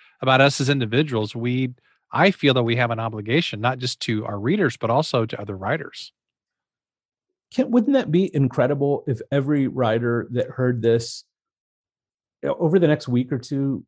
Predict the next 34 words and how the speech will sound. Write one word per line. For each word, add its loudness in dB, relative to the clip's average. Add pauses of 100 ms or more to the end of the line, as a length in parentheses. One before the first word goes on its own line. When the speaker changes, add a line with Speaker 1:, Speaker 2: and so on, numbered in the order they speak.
(120)
Speaker 2:
s-, -16
just -4
sent 0
a 2
note 0
to -4
some 0
writer 0
that -6 (300)
had -4
written -2
something -2
that -6
meant -2
something -6 (180)
to -4
them? -2
Speaker 1:
Oh, 4
man. -8
Speaker 2:
Just, -16 (100)
just -10
a, 6
a 4
Speaker 1:
Powerful. 0
Speaker 2:
short 0
note. -2 (160)
I -4
mean, 0 (760)
oh, 2 (640)
talk -10
about -2
life-giving, 0
man. -8
That, -2